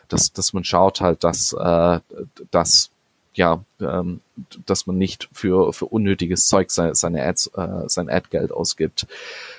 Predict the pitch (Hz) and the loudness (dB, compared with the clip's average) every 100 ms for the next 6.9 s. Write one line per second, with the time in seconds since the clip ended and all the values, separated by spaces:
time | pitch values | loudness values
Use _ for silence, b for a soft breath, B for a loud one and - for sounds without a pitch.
0 | - 107 120 123 113 110 - 123 - 117 | 2 4 6 4 0 -2 0 0 2 2
1 | 117 - - 98 101 95 92 101 95 - | 2 0 -6 -2 2 2 0 -6 -6 2
2 | 101 101 - 113 117 101 98 - 95 92 | 4 4 2 2 2 0 -4 0 4 6
3 | 98 117 - - - - 98 90 123 123 | 4 2 0 -2 0 0 0 4 4 4
4 | 101 104 110 - 104 - 101 107 107 107 | -4 -2 -2 -2 -6 -4 2 2 2 -2
5 | 117 - 107 101 90 - 110 104 - - | -8 0 4 4 4 0 4 4 4 -2
6 | 104 107 95 - 98 107 107 117 | 0 0 0 -2 0 0 2 0